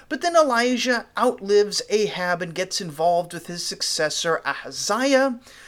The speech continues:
Then Elijah kind of dies, but actually gets taken by God to live forever in heaven. Now, after Elijah, we have the tales of Elisha, which are similar in character, but even more miracle-focused.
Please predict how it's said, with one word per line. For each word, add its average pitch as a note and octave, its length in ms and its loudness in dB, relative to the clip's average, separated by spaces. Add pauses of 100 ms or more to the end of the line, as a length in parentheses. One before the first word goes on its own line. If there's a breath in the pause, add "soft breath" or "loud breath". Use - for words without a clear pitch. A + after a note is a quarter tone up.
(220 loud breath)
Then A#3+ 220 2
Elijah G#3+ 800 0
kind F4+ 400 -4
of F#3+ 160 -2
dies, F#3+ 380 0
but D#3+ 160 -8
actually E3 380 -2
gets D#3 200 -6
taken D#3 380 -6
by C#3+ 220 -2
God C#3+ 420 -2
to - 80 -8
live C#3+ 240 -4
forever A#2+ 500 -6
in D2+ 80 -16
heaven. E3+ 480 0 (1500 loud breath)
Now, F3+ 120 2
after D3+ 340 0
Elijah, G3 760 0
we C4 180 0
have C#4 180 0
the D#4 100 -4
tales G#3 520 -2
of E3 360 0
Elisha, D#3 880 -2 (440 loud breath)
which A#3 180 -4
are C4 60 0
similar D4+ 460 0
in B3+ 260 0
character, A#3 600 2
but A3 180 -4
even G#3+ 320 0
more G3 340 2
miracle-focused. E3+ 1600 -2